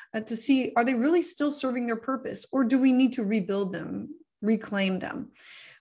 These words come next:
We have the intense planet of Pluto encouraging us to work with the collective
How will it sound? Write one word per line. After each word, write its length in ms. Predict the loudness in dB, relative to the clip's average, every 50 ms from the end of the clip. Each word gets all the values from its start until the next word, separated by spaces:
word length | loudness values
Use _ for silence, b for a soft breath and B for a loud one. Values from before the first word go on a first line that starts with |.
| B 4
We 280 | 6 6 6 4 2
have 360 | -2 -2 2 4 4 4 4 2
the 140 | 0 0
intense 500 | 0 -2 -4 -6 -8 -2 0 0 0 0
planet 300 | -2 -4 -2 -2 0 -2
of 180 | -4 -6 -8 _ _
Pluto 560 | 0 4 4 6 6 6 6 4 4 0 -2 -4
encouraging 600 | -4 -4 -4 -4 -4 -2 -2 0 0 0 0 0
us 100 | -2 -6 -6
to 180 | -4 -2 -2
work 340 | 0 0 0 0 0 -2 -6
with 140 | -10 -8 -8
the 80 | -10
collective 640 | -12 -8 -4 -2 0 2 0 0 0 -2 -2 -2 -2